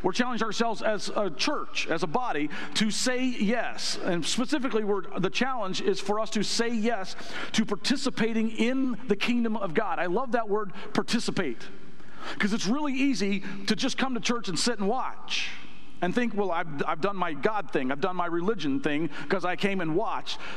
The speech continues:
But God calls us to participate in his kingdom. Uh, Pastor Rich Viotis, one of my favorite pastors, I love to read his stuff.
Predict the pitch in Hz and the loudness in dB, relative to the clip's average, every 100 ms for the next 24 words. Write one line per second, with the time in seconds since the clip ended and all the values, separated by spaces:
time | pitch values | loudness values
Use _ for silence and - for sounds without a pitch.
0 | - 190 185 247 262 - 247 202 202 - | 0 0 2 0 0 2 2 2 0 0
1 | 190 - - 311 - 190 156 110 101 - | 0 0 0 2 2 0 0 0 0 0
2 | 175 160 220 190 139 - - 160 165 254 | 0 2 0 2 0 -2 -2 0 0 0
3 | 226 180 214 - 156 190 180 160 165 170 | 0 0 0 0 0 0 0 -2 0 0
4 | 170 147 - 196 170 131 165 156 147 143 | 0 0 0 0 0 0 0 0 -2 0
5 | 160 170 151 147 165 147 - 165 127 | 0 0 0 0 0 0 0 0 0